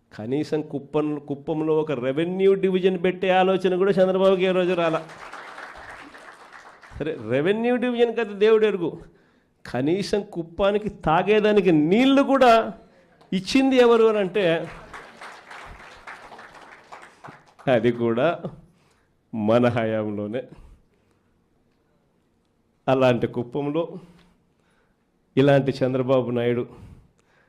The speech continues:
రాక్షస పాలన చేస్తున్న నేపథ్యంలో ఈరోజు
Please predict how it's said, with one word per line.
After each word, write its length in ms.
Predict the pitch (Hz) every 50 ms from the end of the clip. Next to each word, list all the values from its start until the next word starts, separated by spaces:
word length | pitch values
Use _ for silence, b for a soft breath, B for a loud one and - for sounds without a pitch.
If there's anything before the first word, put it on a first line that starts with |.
| _ _ _ - 101
రాక్షస 600 | 98 98 117 135 139 - - - - 139 - -
పాలన 420 | 135 139 139 135 139 147 156 151 147
చేస్తున్న 520 | 135 135 135 123 123 123 - 127 120 120
నేపథ్యంలో 840 | 117 117 120 117 123 120 110 101 113 113 117 120 135 127 117 120 - - - _ _ _ _ _ _ _ _ _ _ _ _ _ _ _ _ _ _ _ _ _ _ 123
ఈరోజు 640 | 120 120 117 117 120 120 117 120 123 113 113 -